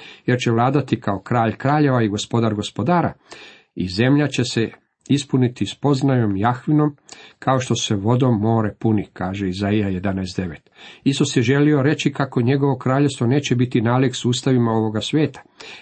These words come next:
Neće se sastojati od sustava moći izgrađenih na politici.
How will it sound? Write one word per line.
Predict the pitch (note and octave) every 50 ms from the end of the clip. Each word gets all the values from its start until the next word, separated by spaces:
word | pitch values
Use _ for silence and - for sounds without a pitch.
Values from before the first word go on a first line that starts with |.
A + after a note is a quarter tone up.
| -
Neće | - A#2+ C3 C3 C3 B2+
se | B2 -
sastojati | A2+ - C3 C3 B2 - - C3+ C3 A#2+ B2 -
od | A2+ G#2+ -
sustava | - C#3+ C#3+ - - B2+ A#2 A2+ G#2
moći | G#2 A#2+ C#3 C#3+ - - - -
izgrađenih | - A#2+ C3 C#3 C3+ C3 B2 A2 A2+ A2 G#2 F#2+ - G#2+
na | G#2+
politici. | - - C3+ C#3+ D3 C#3 C#3+ C#3+ - - - - - -